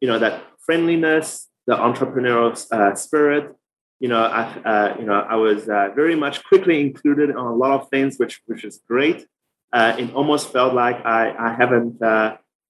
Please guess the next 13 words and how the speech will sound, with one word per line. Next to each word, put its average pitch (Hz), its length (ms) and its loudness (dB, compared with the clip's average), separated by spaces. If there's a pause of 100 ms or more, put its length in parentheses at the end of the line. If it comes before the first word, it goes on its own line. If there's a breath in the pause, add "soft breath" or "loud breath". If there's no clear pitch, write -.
(340)
it, 131 160 0
it, 135 140 -2
it 143 120 0
did 139 100 0
not 147 220 -2
feel 135 260 2
foreign 135 340 2
to 135 120 -4
me 127 200 -2
at 117 100 0
all, 117 460 2
you 110 80 -4
know, 107 320 0